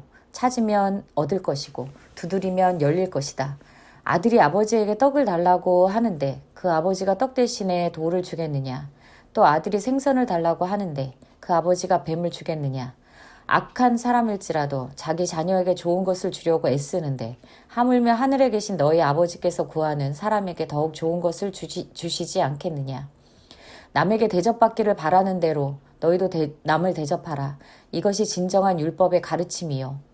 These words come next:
예언서의 정신이다." 하늘나라는 좁은 문으로만 들어갈 수 있다.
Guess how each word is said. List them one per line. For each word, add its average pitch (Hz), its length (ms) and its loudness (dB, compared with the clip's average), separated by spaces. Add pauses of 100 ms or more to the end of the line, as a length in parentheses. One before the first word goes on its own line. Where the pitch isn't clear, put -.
예언서의 170 800 0
정신이다." 160 760 -6 (600)
하늘나라는 220 800 4
좁은 190 360 0
문으로만 185 600 2
들어갈 175 320 2
수 - 160 -6
있다. 131 400 -6